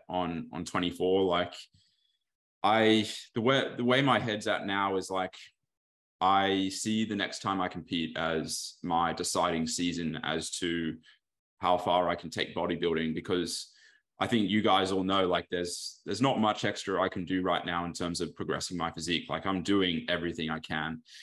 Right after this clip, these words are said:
in the gym and outside of the gym, uh, beyond taking P E Ds, I guess.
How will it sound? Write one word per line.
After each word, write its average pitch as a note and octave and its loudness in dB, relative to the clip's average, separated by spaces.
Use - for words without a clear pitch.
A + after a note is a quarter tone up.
in F#2 2
the F2+ 2
gym F2+ 2
and E2+ 0
outside E2 0
of D#2+ -4
the D#2+ -8
gym, D#2+ -2
uh, D#2+ 0
beyond F2 2
taking E2+ -2
P F2 0
E E2+ 0
Ds, E2 0
I D#2+ -4
guess. F2 -2